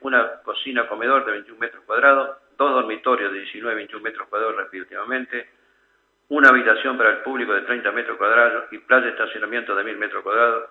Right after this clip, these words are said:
la que deben ser destinados con carácter exclusivo y excluyente al funcionamiento del destacamento de gendarmería, reservándose la municipalidad el derecho de usar únicamente los espacios ociosos,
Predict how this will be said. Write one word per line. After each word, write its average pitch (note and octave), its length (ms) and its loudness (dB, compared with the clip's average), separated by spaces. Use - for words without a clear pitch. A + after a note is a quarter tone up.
la A2+ 220 6
que A#2+ 80 -2
deben A#2+ 320 2
ser B2+ 120 6
destinados A#2 420 0
con G#2 140 -8
carácter G#2+ 380 4
exclusivo A#2+ 720 -6
y G2+ 100 -20
excluyente B2 600 -2
al A2+ 120 4
funcionamiento G#2+ 680 -8
del G2 100 -4
destacamento G2+ 540 -4
de G2+ 80 -2
gendarmería, G2 640 -4
reservándose B2 600 4
la A2+ 100 6
municipalidad A2+ 720 -2
el G#2+ 80 -6
derecho A#2 240 -4
de G#2+ 60 -12
usar B2 400 -2
únicamente B2 500 -4
los G#2+ 80 -4
espacios A#2 420 -4
ociosos, - 480 -6